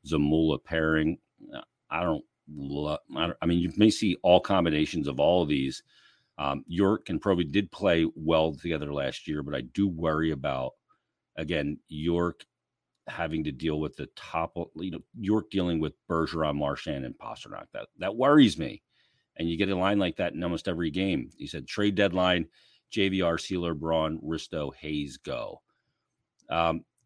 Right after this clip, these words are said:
I mean, J V R is obvious. He's on an expiring deal. Sealer can provide some depth. Braun i-, is a guy that I, I'm sure will be traded at the deadline.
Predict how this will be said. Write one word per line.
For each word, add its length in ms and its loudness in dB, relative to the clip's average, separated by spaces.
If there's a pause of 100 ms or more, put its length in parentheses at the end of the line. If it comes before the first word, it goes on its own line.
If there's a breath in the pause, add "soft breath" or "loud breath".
(120)
I 80 0
mean, 180 0
J 140 2
V 160 0
R 120 2
is 120 -4
obvious. 360 -2
He's 160 -10
on 100 -4
an 100 -4
expiring 500 -8
deal. 260 -4
Sealer 440 -4
can 160 -6
provide 360 -4
some 160 -8
depth. 380 -4
Braun 680 2 (180)
i-, 80 -8 (220)
is 140 -8
a 40 -8
guy 300 0
that 240 -4 (500)
I, 120 -8
I'm 140 -6
sure 280 -2
will 100 0
be 100 0
traded 300 -4
at 120 -10
the 80 -10
deadline. 460 -2